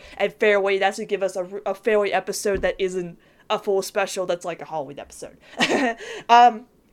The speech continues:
so moving forward, uh, with that, of those episodes that are airing, I believe those are airing around seven o'clock,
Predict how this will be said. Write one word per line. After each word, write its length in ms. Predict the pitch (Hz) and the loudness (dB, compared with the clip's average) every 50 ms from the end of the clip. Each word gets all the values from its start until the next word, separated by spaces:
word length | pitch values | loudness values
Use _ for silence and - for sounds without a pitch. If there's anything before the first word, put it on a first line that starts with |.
| _ _ _ - - _ _ | _ _ _ -20 -20 _ _
so 160 | - 277 262 | 2 2 2
moving 280 | 285 330 359 370 349 | 2 -2 -2 -2 -4
forward, 520 | - - 302 285 285 277 269 247 233 233 226 | -2 2 2 2 4 4 2 2 0 -2 0
uh, 420 | - 214 214 208 208 202 202 196 190 | 2 2 4 4 4 4 4 2 0
with 200 | 190 208 202 - - | -2 -4 -6 -2 -2
that, 340 | 220 202 196 196 190 - - | 0 2 2 2 0 -2 -4
of 180 | - 196 185 196 | -6 -6 -4 -2
those 200 | 196 202 208 208 | -4 -4 -2 -4
episodes 480 | 196 196 202 190 - - 208 202 180 | -6 -6 -8 -10 -8 -6 -6 -4 -4
that 100 | 196 175 | -2 -2
are 100 | 190 - - | -2 -2 0
airing, 460 | 190 190 190 185 185 185 180 180 180 - - - - - - | 0 0 2 0 -2 -4 -6 -10 -14 -18 -20 -20 -20 -2 0
I 80 | 214 | 0
believe 260 | 220 240 302 330 - - | 2 2 0 -2 0 2
those 200 | 254 262 262 262 | 0 0 2 0
are 140 | 254 233 - | 0 0 0
airing 300 | 208 220 220 226 220 214 | 0 0 0 0 -2 0
around 220 | 214 208 202 190 | 0 0 0 -2
seven 260 | - - 226 208 202 | 0 0 0 0 0
o'clock, 500 | 202 190 - - 208 196 196 208 - - | 0 -4 -4 -2 0 0 0 0 -2 -8